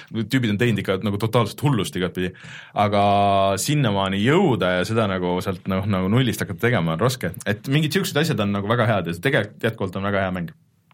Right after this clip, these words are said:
Kui, kusjuures, see tuli Wii U peale ju välja vist ja Xbox'i peale ka, et ma ei, puhttehniliselt ei kujuta ette, et see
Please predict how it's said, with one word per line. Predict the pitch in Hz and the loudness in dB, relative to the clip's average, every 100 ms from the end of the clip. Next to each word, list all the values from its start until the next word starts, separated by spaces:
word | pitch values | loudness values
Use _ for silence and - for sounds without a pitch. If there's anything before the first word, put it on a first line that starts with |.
| - - - | -18 -18 -14
Kui, | - 185 147 - | 0 2 2 -10
kusjuures, | 131 127 156 - - | -2 0 0 -2 -10
see | - 160 | -4 0
tuli | 156 | 0
Wii | 120 175 104 107 | 0 0 0 0
U | 110 | -2
peale | 82 76 73 | -4 -8 -8
ju | 80 | -6
välja | 90 90 | -4 -2
vist | 85 - | -4 -6
ja | 85 | -4
Xbox'i | 139 - 80 76 | -4 -6 -8 -6
peale | 73 76 | -6 -2
ka, | 87 87 - - - | -2 -4 -8 -20 -12
et | - - - | -10 -8 -2
ma | 104 | 0
ei, | 107 104 107 | 2 0 -2
puhttehniliselt | 107 160 156 175 135 90 92 98 | 0 0 2 2 2 -2 -4 -2
ei | |
kujuta | 107 131 123 | 0 2 2
ette, | 127 101 87 | 0 -2 -4
et | - | -2
see | 98 98 | 0 0